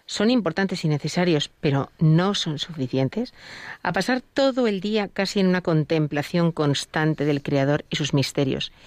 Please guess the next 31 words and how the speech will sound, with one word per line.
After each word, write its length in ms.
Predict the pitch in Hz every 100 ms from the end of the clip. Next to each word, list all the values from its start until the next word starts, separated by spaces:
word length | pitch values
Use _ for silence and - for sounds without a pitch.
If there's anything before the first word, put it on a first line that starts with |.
| - - - -
que 100 | 160
no 100 | 185
quiere 180 | 294 277
decir 500 | 196 - 208 170 - _ _ _ -
estar 240 | 190 175 _ -
todo 480 | 196 208 190 165
el 100 | 151
día 160 | 143 143
rezando. 500 | 143 - 135 131 135 - - - _
Quiere 160 | - 247
decir 260 | 254 277
que 80 | -
es 80 | 208
un 100 | 220
día 260 | 233 269 -
en 140 | 170 156
el 180 | 156
que 140 | - 147
se 180 | - 143
piensa 460 | 185 208 208 254
comúnmente 680 | 202 156 175 180 208 254 208
en 140 | 135 131
Dios, 420 | 220 247 294 - _ - - _
en 60 | -
cualquier 280 | 131 143 165
situación 420 | 175 151 - 165
en 80 | 156
la 80 | 143
que 160 | 139
te 60 | 131
encuentras, 640 | 135 180 170 156 156 -